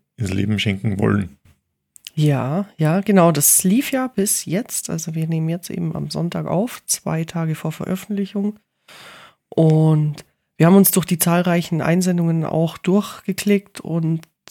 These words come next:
Speaker 2: haben geschaut. Und ich schreibe jetzt einfach mal die Namen auf einen Zettel.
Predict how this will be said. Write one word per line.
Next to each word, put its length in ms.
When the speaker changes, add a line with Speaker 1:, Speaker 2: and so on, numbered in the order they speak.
Speaker 2:
haben 300
geschaut. 460
Und 140
ich 100
schreibe 240
jetzt 100
einfach 260
mal 200
die 100
Namen 280
auf 200
einen 140
Zettel. 400